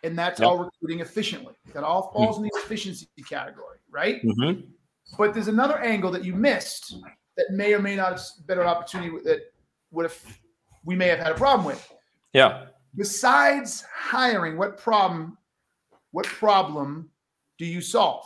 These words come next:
Speaker 1: Besides the hiring part, what problem do you solve?
Speaker 2: Uh, besides the hiring, uh, we do lead generation services as well.
Speaker 1: Yeah, yeah, yeah, but no, s-, okay.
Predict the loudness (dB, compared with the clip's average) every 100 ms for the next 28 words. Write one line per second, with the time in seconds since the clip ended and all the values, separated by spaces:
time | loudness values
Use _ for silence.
0 | -18 -10 -2 -2 0 2 4 4 2 -12
1 | -20 -20 -10 -8 -6 -10 -4 -2 -2 -6
2 | -10 -12 -14 _ _ _ _ _ _ _
3 | _ -20 -20 -20 _ _ _ _ _ _
4 | _ -4 0 0 0 4 4 6 6 6
5 | 6 4 0 -4 0 0 0 -6 -6 -6
6 | -6 -8 -6 -2 0 -2 -2 -4 -4 -4
7 | -10 -4 -4 -6 -12 -20 _ -8 -2 2
8 | 2 0 2 2 2 -8 -12 -4 -2